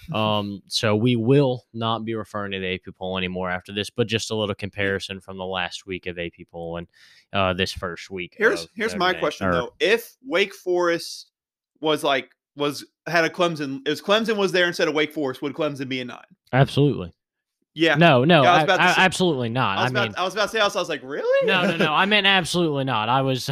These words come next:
Speaker 1: <laughs>
Speaker 2: If, like, Wake Forest, yeah, if you
Speaker 1: I
Speaker 2: put Wake
Speaker 1: heard your
Speaker 2: Forest in
Speaker 1: question,
Speaker 2: front
Speaker 1: but the
Speaker 2: <laughs>
Speaker 1: opposite of what you were saying came into my mind.
Speaker 2: <laughs>
Speaker 1: Um, but no, yes, I absolutely do not think that they'd be nine. They would be the number one team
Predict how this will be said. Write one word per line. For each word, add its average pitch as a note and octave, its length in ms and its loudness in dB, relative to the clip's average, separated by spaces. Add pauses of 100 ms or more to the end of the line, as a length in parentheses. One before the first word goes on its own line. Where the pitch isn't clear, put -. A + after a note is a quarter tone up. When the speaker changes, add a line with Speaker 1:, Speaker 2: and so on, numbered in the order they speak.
(120)
Speaker 1:
<laughs> - 160 -14
Speaker 2:
If, D#3 180 -4
like, F#3+ 180 4
Wake A3 220 2
Forest, G#3 320 2
yeah, F3 140 2
if C3+ 100 -8
you G3+ 100 -4
Speaker 1:
I D#3 160 6
Speaker 2:
put C#3+ 80 2
Wake A3 100 8
Speaker 1:
heard F#3 120 4
your G#3 180 8
Speaker 2:
Forest G3 440 6
in A3 140 6
Speaker 1:
question, - 0 -
Speaker 2:
front D#3+ 180 0
Speaker 1:
but D#3+ 220 6 (340)
the D3 300 0
Speaker 2:
<laughs> - 40 -14
Speaker 1:
opposite G3 540 0
of D#3 100 -6
what D#3+ 220 -6
you D3+ 100 -8
were C#3+ 100 -10
saying D3+ 380 -6
came D#3 260 -12
into C#3+ 120 -10
my B2+ 160 -8
mind. B2+ 400 0
Speaker 2:
<laughs> C#4 40 8 (460)
Speaker 1:
Um, C3+ 200 2
but D#3+ 200 2
no, E3 260 6
yes, E3 340 2
I E3 120 4
absolutely D#3+ 880 4
do B2+ 180 -2
not C#3+ 420 0
think C#3 280 -6
that B2 80 -20
they'd B2 180 -2
be B2 100 -8
nine. A#2 220 -4
They A#2 100 0
would A2+ 120 -4
be B2 100 -2
the A#2 80 -10
number A2+ 240 -4
one G#2 140 -8
team A2 360 -12